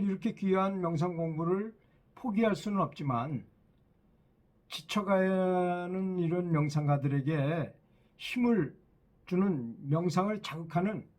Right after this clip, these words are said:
응원하는 명언이 반드시 필요한 법이라는 것입니다.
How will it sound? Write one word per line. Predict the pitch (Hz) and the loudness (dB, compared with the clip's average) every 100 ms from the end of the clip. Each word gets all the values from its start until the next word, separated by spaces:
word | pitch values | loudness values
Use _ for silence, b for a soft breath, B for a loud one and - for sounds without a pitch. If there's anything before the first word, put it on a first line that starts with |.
| _ _ _ _ _ _ | _ _ _ _ _ _
응원하는 | 185 214 220 208 202 214 | 4 6 6 6 4 4
명언이 | 180 165 165 180 190 123 - _ _ _ _ - - _ _ _ _ _ _ _ _ | 2 4 2 2 2 0 -6 _ _ _ _ -20 -20 _ _ _ _ _ _ _ _
반드시 | - - 156 - - | -18 -4 -2 -2 -6
필요한 | - 247 151 | -6 -2 -2
법이라는 | 147 131 127 127 117 | -2 -6 -4 -6 -6
것입니다. | 113 - - - | -10 -14 -20 -20